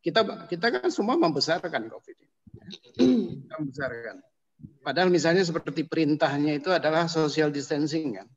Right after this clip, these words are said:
Social distancing itu kan, eh, definisi maksimalnya dua meter. Tapi kenapa kita menjauh dua kilometer dari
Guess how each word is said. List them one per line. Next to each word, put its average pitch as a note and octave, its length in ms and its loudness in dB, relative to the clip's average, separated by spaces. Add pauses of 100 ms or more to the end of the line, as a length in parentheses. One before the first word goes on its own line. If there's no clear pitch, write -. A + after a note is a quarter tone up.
(340)
Social F3 400 2
distancing E3+ 640 0
itu G#3 140 -4
kan, D4+ 140 0 (360)
eh, E3 400 -2 (160)
definisi E3+ 560 2
maksimalnya E3+ 720 0
dua D3 160 4
meter. D#3 320 -4 (920)
Tapi A3 240 0
kenapa G#3 400 4
kita F3+ 400 0
menjauh E3 400 4
dua D#3+ 240 4
kilometer D#3 560 -2 (160)
dari C3 320 -4